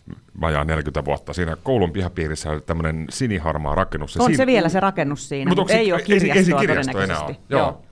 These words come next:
Speaker 1: Ei mun mielestä siinä on joku mainosfirma, niin mä olin silloin siis tämmöisessä perhepäivähoidossa, äh, Riitta-tädillä Uudella Koivistolla, äh, terveis-, terveisiä Riitalle. Tota, niin siinä tuli käyttöä siis tässä Uuden, Uuden Koiviston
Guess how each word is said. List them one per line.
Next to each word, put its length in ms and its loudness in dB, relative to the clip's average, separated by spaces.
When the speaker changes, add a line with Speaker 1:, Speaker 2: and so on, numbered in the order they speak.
Speaker 1:
Ei 80 -4
mun 100 0
mielestä 140 -2
siinä 160 0
on 40 2
joku 60 -2
mainosfirma, 520 2
niin 240 0
mä 60 -2
olin 100 0
silloin 200 -2
siis 140 -4
tämmöisessä 440 -2
perhepäivähoidossa, 760 0
äh, 840 -2
Riitta-tädillä 1000 0
Uudella 340 -2
Koivistolla, 640 -2
äh, 360 -2
terveis-, 300 -6
terveisiä 320 -4
Riitalle. 440 -4
Tota, 480 0
niin 160 0
siinä 280 -2
tuli 180 -2
käyttöä 340 0
siis 180 -10
tässä 200 -8
Uuden, 220 0
Uuden 240 0
Koiviston 520 -6